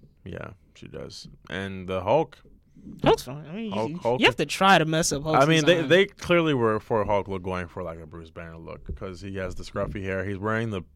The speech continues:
Speaker 1: the p-, purple shirt he wore in the first Avengers movie.
Speaker 2: Mm-hmm. It's
Speaker 1: So,
Speaker 2: very clearly inspired
Speaker 1: by Mark
Speaker 2: by some,
Speaker 1: Ruffalo.
Speaker 2: yeah, they're taking some aspects of the M C U, which makes sense 'cause it's
Speaker 1: But,
Speaker 2: the most popular version
Speaker 1: but
Speaker 2: and,
Speaker 1: the
Speaker 2: yeah.
Speaker 1: directors of the game made it very clear this is their interpretation of the Marvel characters.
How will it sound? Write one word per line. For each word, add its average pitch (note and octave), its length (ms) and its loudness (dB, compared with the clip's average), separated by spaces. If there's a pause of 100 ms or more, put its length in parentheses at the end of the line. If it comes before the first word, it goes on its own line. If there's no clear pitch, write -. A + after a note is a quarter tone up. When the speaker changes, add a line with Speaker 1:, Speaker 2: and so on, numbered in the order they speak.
(140)
Speaker 1:
the G2 120 -6
p-, - 300 -12
purple A#2 320 -2
shirt G#2+ 260 -2
he G#2+ 100 -8
wore G2+ 340 0
in G2 80 -4
the E2+ 80 -8
first G#2 240 -4
Avengers F#2+ 360 -6
movie. F2 400 -8 (140)
Speaker 2:
Mm-hmm. E3 400 -2
It's G3 160 2
Speaker 1:
So, F3+ 60 -2
Speaker 2:
very G#3+ 260 6
clearly G#3 380 4
inspired F3 640 4
Speaker 1:
by E3+ 100 -10
Mark E3 120 -8
Speaker 2:
by D#3+ 240 2
some, D#3+ 180 -4
Speaker 1:
Ruffalo. - 320 -14
Speaker 2:
yeah, F3 220 2
they're F3 100 -2
taking G3+ 380 -2
some F3+ 260 -2
aspects D#3+ 460 -4
of D#3+ 80 -6
the E3+ 100 -8
M E3 160 -4
C F#3+ 200 0
U, E3 400 4
which D3+ 200 -4
makes D#3 180 -2
sense C#3+ 160 -2
'cause C#3+ 180 -6
it's G#2 100 -4
Speaker 1:
But, A#2 80 4
Speaker 2:
the A#2+ 80 6
most - 140 -2
popular C#3 420 -2
version C3+ 200 -4
Speaker 1:
but A#2 140 2
Speaker 2:
and, C3+ 220 -4
Speaker 1:
the G2+ 320 0
Speaker 2:
yeah. G#2 80 -4
Speaker 1:
directors A#2 500 0
of A2+ 80 0
the G#2 80 -8
game G#2 240 -2
made F#2+ 160 -4
it E2 60 -10
very G2 260 0
clear G#2+ 280 -2
this G2+ 260 -6
is F2+ 220 -8
their A2 520 8
interpretation G2+ 1000 -4
of E2+ 380 -10
the E2+ 60 -14
Marvel E2 340 -8
characters. E2 720 -8